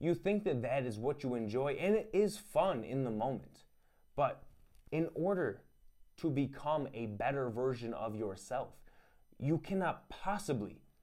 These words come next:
be doing all of these, all of these things that don't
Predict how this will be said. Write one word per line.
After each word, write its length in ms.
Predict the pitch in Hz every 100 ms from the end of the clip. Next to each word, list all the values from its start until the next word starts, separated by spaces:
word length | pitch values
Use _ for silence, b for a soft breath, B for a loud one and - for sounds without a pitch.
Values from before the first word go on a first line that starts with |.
| _ - - _ -
be 120 | 147
doing 400 | 120 156 156 139 -
all 280 | 113 151 180
of 220 | 175 123
these, 500 | 123 143 135 113 - - - - _ - - - _ - _ _ _ _ _ - -
all 200 | 165 202
of 80 | 185
these 220 | 196 -
things 400 | - 170 214 156
that 260 | 113 110 104
don't 300 | 143 185